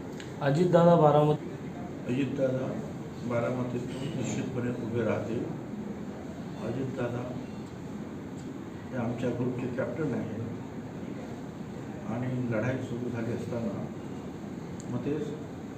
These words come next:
Speaker 2: कॅप्टन शस्त्र खाली ठेवून हे योग्य होणार नाही, योग्य संदेश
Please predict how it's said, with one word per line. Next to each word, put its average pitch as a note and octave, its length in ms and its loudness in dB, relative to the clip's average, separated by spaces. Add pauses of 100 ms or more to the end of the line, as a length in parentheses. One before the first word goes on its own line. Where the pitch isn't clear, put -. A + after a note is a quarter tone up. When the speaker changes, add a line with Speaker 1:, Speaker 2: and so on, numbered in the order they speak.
(140)
Speaker 2:
कॅप्टन - 380 -4 (560)
शस्त्र D3+ 280 -2 (100)
खाली B2+ 300 -2
ठेवून C3+ 220 0 (760)
हे B2+ 80 -2 (880)
योग्य C3 300 2
होणार A2 360 2
नाही, G2 260 -2 (460)
योग्य B2 320 2
संदेश C3 520 0